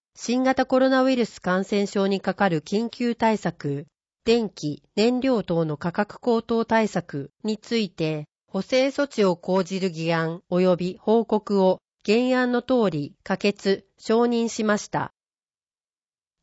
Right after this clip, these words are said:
令和四年度一般会計補正予算五号。補正総額、十三億五千万円増。新型コロナウイルスワクチン接種経費。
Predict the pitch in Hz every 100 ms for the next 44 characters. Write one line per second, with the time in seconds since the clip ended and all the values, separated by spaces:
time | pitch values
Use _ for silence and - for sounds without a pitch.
0 | - 269 254 190 170 180 208 185 156 143
1 | - 165 - 247 240 240 247 247 214 170
2 | 165 147 156 196 196 196 190 139 135 151
3 | - _ - 208 175 156 143 156 _ _
4 | _ _ _ _ _ 196 - 269 269 -
5 | 254 240 175 - - 147 143 _ _ _
6 | _ _ _ _ 214 226 233 269 262 233
7 | 180 165 147 165 - 233 233 240 240 196
8 | 160 151 143 180 151 - _ _ _ _
9 | _ _ - 254 254 254 254 262 240 240
10 | 247 247 262 247 - 175 214 - - 196
11 | 170 - 170 - 220 - 233 208 - 139
12 | 123